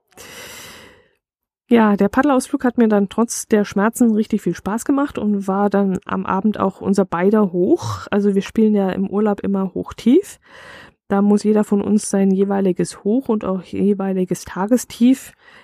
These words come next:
nennen. Und mein Hoch des Tages war dann die Paddelei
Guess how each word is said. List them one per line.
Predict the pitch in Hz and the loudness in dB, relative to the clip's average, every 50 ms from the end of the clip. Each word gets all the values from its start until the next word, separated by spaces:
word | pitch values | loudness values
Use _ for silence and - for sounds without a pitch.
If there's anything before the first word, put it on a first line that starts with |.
| _ - | _ 0
nennen. | 196 196 190 202 233 269 294 359 440 453 - _ _ _ - - - | 2 4 6 6 6 4 4 4 2 -2 -6 _ _ _ -20 -20 -10
Und | - - 214 214 208 202 190 | -4 -2 -2 0 -2 -2 -2
mein | 185 196 214 226 | 0 2 2 4
Hoch | 226 226 226 - | 4 2 2 0
des | - 208 - | -4 -6 -4
Tages | - 202 202 208 214 208 - - | -6 -6 -4 -2 -4 -4 -4 -4
war | 185 190 | -2 0
dann | - 196 202 | 2 2 2
die | 196 190 | 2 0
Paddelei | - - 185 185 - 180 180 175 180 214 262 302 | -2 -2 -4 -2 -2 -4 -2 0 2 2 2 0